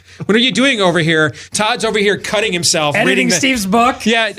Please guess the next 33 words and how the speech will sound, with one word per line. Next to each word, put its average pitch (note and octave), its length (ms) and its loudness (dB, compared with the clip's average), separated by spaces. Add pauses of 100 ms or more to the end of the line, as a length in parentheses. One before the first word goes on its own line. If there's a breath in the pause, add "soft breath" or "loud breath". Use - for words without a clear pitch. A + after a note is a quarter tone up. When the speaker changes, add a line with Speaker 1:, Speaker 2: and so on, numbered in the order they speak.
Speaker 1:
while A3+ 160 2
he C#4 60 2
was A#3+ 120 2
Speaker 2:
My B3 100 2
Speaker 1:
editing B3+ 200 0
Speaker 2:
job? C4 500 -2
Speaker 1:
it. - 20 -8
If, A#3+ 100 -4
if A3 140 -2
you A#3+ 80 0
ever E4 180 2
wondered D#4 200 2
why A3 120 2
wrestlers F#3+ 520 2
wear, E3+ 300 2
have, E3+ 220 0
like, D#3+ 160 0
the C3+ 100 -2
tape D#3+ 380 -2
in D3+ 80 -2
their C3+ 120 0
fingers, C#3+ 500 -2
you E3+ 60 0
ever G3+ 240 -2
wondered F3 300 -4
why E3+ 100 0
that D#3 160 0
is? F#3+ 220 -2
I C#3+ 100 -2
learned D#3 400 0
many D3 180 0
years C#3 260 2
later. C3 260 -2